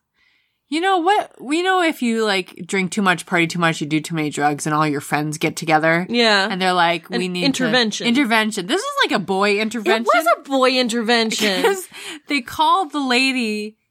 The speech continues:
Speaker 1: who is no longer pregnant. She has
Speaker 2: Yeah,
Speaker 1: a ten-year-old
Speaker 2: she's there
Speaker 1: boy.
Speaker 2: with a ten-year-old boy named Josh.
Speaker 1: Yeah, and, uh, they're like, "We have something to tell you," and they separate, and there is Billy, the small boy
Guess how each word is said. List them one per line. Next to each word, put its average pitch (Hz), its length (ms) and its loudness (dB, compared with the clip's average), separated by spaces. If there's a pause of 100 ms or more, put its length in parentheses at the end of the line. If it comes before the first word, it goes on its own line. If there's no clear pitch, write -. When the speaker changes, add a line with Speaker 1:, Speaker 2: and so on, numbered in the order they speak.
Speaker 1:
who - 100 -4
is 240 100 2
no 302 120 4
longer 277 240 0
pregnant. 180 540 -4
She - 140 -4
has 311 100 2
Speaker 2:
Yeah, 302 60 2
Speaker 1:
a 240 40 -2
ten-year-old 196 440 0
Speaker 2:
she's 151 60 -10
there 247 140 2
Speaker 1:
boy. 277 80 2
Speaker 2:
with 247 80 2
a 233 40 -2
ten-year-old 277 420 -2
boy 240 240 2
named 262 200 -6
Josh. - 360 -4
Speaker 1:
Yeah, 190 460 2
and, 202 420 0
uh, 208 120 2
they're 202 160 -2
like, 185 300 -2
"We 170 320 0
have 170 320 2
something 190 240 -6
to 226 80 -8
tell 262 200 0
you," 185 140 0
and 185 180 -4
they 170 160 -2
separate, 220 560 0
and 214 180 -4
there 240 220 2
is 240 360 -2
Billy, 226 540 0
the 220 180 -6
small 247 260 0
boy 233 600 0